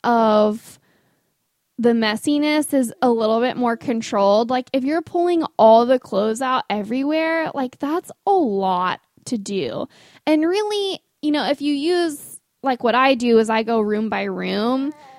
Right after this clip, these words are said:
you end up cleaning out one room and then kind of shifting the messiness to another. So I get kind of where she's coming from with that, but then you kind of, like,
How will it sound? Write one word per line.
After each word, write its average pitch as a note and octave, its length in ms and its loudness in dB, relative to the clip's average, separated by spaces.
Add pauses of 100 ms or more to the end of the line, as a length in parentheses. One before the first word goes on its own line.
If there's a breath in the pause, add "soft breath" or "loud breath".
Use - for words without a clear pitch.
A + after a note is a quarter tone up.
(480 loud breath)
you C#4 240 2
end E4+ 200 0
up E4 200 -2
cleaning E4 480 0
out A#3+ 280 0
one B3 260 -2
room A#3 440 -2
and A#3 160 -4
then A3 100 -4
kind A#3 200 -6
of G#3+ 80 -6 (480)
shifting B3 540 -2
the A3 80 0
messiness C4+ 720 -4
to C#4+ 160 -2
another. A#3+ 480 -2
So D#4 160 -4
I C#4 140 0
get G#4 280 -4 (240)
kind D4+ 180 0
of C#4 80 4
where A3 260 2
she's B3+ 260 -4
coming A3+ 420 -4
from D#4+ 400 -2
with D#4+ 200 -2
that, E4+ 360 -4
but C#4+ 160 -2
then E4 200 0
you F4+ 180 2
kind C#4+ 340 -2
of, B3+ 200 0
like, A#3 380 -4